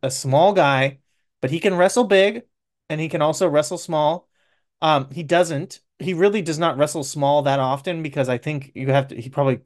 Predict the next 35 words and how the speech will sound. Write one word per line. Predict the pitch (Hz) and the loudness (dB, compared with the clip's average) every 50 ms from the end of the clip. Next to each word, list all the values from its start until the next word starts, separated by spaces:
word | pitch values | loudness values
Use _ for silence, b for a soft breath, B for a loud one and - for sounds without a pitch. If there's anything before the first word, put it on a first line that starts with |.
| _ _ _ _ | _ _ _ _
it | - 101 92 143 | -12 -6 -2 -2
is | 156 139 143 | -2 -2 0
kinda | - 165 135 117 | 0 0 0 0
tough | - - 139 160 135 | 0 0 0 0 0
'cause | - - 131 123 | -2 -4 -6 -6
when | 107 117 123 131 | -6 -6 -4 -4
you | 127 127 127 | -2 -2 0
are | 123 135 143 | 2 2 2
that | 147 143 143 | 2 0 -2
size, | - 156 139 147 151 139 | -2 0 0 0 0 -2
you | 135 117 | -4 -6
don't | 127 123 - | -6 -6 -6
really | 117 123 123 120 | -6 -6 -6 -6
wanna, | 117 117 113 117 107 104 _ _ _ _ _ _ _ _ _ _ _ _ | -6 -6 -6 -8 -10 -12 _ _ _ _ _ _ _ _ _ _ _ _
you | - 123 | -8 -6
know, | 113 110 104 - _ _ _ _ _ _ _ _ | -6 -6 -8 -10 _ _ _ _ _ _ _ _
show | - - - 170 151 151 143 | -8 -2 0 2 4 4 4
it | 139 139 - _ _ _ | 2 0 -2 _ _ _
too | - - 170 160 | -4 -2 0 2
glaringly, | 135 139 131 123 123 135 143 143 151 160 180 185 | 2 2 2 2 0 -2 -2 -4 -4 -6 -6 -6
but | - 143 135 | -6 -6 -6
he | 147 139 | -6 -6
can. | - - 160 143 127 117 113 123 139 - _ _ _ _ _ _ _ _ _ - | -4 -2 -2 -2 -2 -2 -6 -8 -12 -16 _ _ _ _ _ _ _ _ _ 0
Um, | 147 139 127 | 2 2 4
but | 123 139 | 2 2
he | 156 | 2
can | 143 165 | 2 2
also | 156 165 156 - 175 151 | 2 2 0 0 -2 -2
wrestle | 127 135 143 139 - 139 | 0 0 0 0 -2 -4
much | 127 131 139 135 - | -4 -4 -4 -4 -4
bigger | 147 160 156 165 | -6 -4 -2 -2
than | 151 151 139 | -2 -2 -4
he | 131 147 135 131 - _ _ - | -4 -6 -8 -10 -14 _ _ -2
actually | 135 135 143 139 - 160 156 147 | 0 0 0 -2 -4 -6 -6 -4
is. | - - 139 123 117 113 123 147 - - | -4 -2 0 0 0 0 -4 -6 -10 -14